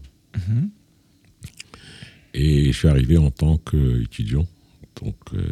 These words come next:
Speaker 2: et c'est à Strasbourg que j'ai suivi mon cursus universitaire.
Speaker 1: Mhm. Quel cursus ? Dans, dans quel domaine ?
Speaker 2: Ah bah, euh, l'économie d'entreprise.
Speaker 1: D'a-,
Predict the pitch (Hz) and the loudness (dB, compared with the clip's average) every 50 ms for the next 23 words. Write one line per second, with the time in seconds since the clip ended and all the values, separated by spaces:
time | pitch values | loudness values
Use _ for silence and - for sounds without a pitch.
0 | 78 78 82 80 - - - - - - - 52 55 - - - - - - 52 | -6 -6 -8 -8 -10 -10 -12 -14 -12 -8 -6 -6 -6 -6 -6 -6 -6 -6 -4 -4
1 | 60 69 69 65 - - - - 58 53 52 50 50 50 50 50 50 53 - - | -6 -6 -6 -6 -8 -8 -6 -4 -4 -2 -2 -2 -4 -4 -6 -6 -8 -8 -8 -6
2 | - 107 - 64 62 65 62 58 - - 98 - - - - - - - - - | -6 -6 -4 -4 -4 -4 -6 -6 -8 -14 -14 -14 -14 -14 -14 -14 -14 -14 -12 -10
3 | 58 57 55 - - - - - - - - 87 - _ _ _ _ - - 98 | -10 -8 -8 -10 -10 -14 -14 -18 -16 -14 -16 -16 -16 _ _ _ _ -10 -8 -4
4 | 82 101 113 143 - - - - - _ - 143 135 131 - 151 131 - - 143 | -2 0 -2 -2 -4 -8 -20 -20 -14 _ 2 2 2 2 2 0 0 2 2 2
5 | 160 233 - 196 190 175 180 190 _ - - 113 117 113 113 110 - 117 110 110 | 2 2 0 -2 -4 -4 -6 -8 _ -4 -2 0 0 0 -2 -2 -2 0 2 2
6 | 104 110 131 180 196 190 - - _ _ _ - - - - 76 73 65 65 50 | 2 2 2 0 -2 -4 -8 -18 _ _ _ -12 -10 -6 -4 -4 -2 -4 -4 -6
7 | 50 50 50 50 50 - - - - - - - - 53 58 64 69 80 80 - | -10 -14 -16 -18 -20 -20 -20 -20 -20 -20 -20 -18 -16 -14 -10 -8 -6 -6 -4 0
8 | - 80 80 78 76 65 - - - - - - - 60 58 - - - - - | 2 2 4 4 4 2 0 -2 -4 -6 -8 -4 -2 -2 -2 -4 -6 -12 -18 -20
9 | - - - - - - - - - - - - - - - 57 58 - - 78 | -20 -20 -20 -20 -20 -20 -20 -20 -20 -20 -20 -20 -20 -20 -20 -20 -18 -12 -10 -10
10 | 80 | -10